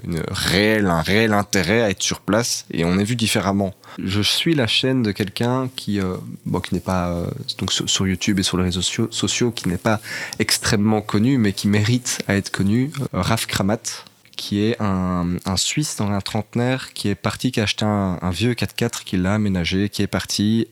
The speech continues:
à travers, euh, les Balkans, la Turquie, la Grèce, la Turquie, euh, la Géorgie, enfin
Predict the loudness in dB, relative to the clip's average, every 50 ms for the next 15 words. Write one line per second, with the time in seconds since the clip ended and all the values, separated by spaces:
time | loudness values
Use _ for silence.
0 | -10 -12 -4 -2 0 0 0 2 2 2 2 2 2 2 2 0 0 -2 -2 0
1 | 2 2 4 2 2 2 2 2 0 0 0 -2 -6 -6 -6 -6 -2 -2 0 0
2 | -2 -4 -6 -14 -16 -16 -14 -16 -16 -18 -20 _ -6 -2 -2 -2 0 0 0 0
3 | 0 0 -2 -2 -2 -4 -4 -4 -4 -2 0 2 2 2 0 -2 -2 -2 -2 0
4 | -2 -2 -4 -2 -2 0 0 0 0 0 -2 -2 -2 -2 -2 0 0 -2 -2 -4
5 | -6